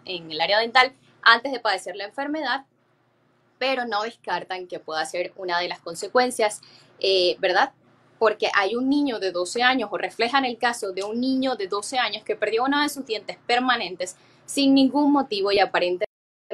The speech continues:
tras padecer la enfermedad resultante del contagio del sars cov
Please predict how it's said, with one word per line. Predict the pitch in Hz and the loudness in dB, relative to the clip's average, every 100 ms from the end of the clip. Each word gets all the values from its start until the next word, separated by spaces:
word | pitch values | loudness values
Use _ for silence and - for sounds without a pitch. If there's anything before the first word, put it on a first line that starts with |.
| 220 208 | 0 4
tras | 233 - | 4 2
padecer | - 202 202 - 190 185 _ _ - | -6 -4 -4 -6 -8 -8 _ _ -4
la | 240 | -2
enfermedad | 220 214 202 196 190 | -2 -2 -2 -2 -2
resultante | 196 196 - 175 180 196 - _ _ _ _ _ _ _ _ _ _ _ _ _ _ _ _ _ _ _ _ _ _ _ _ _ - | -4 -10 -8 -10 -6 -6 -8 _ _ _ _ _ _ _ _ _ _ _ _ _ _ _ _ _ _ _ _ _ _ _ _ _ -6
del | 180 | -6
contagio | 180 165 190 190 202 180 | -8 -6 -4 -4 -6 -6
del | 175 160 | -4 -6
sars | - 180 175 | 0 0 0
cov | - 185 | -4 -6